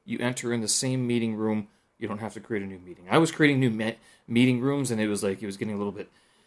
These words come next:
confusing. He's just, he's just like, he just went into the old room again, uh, and so that was a lot easier to, uh, sort of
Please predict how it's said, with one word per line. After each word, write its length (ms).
confusing. 420
He's 120
just, 180
he's 160
just 100
like, 240
he 140
just 160
went 100
into 140
the 80
old 180
room 160
again, 320
uh, 220
and 140
so 140
that 140
was 280
a 40
lot 360
easier 420
to, 360
uh, 60
sort 200
of 120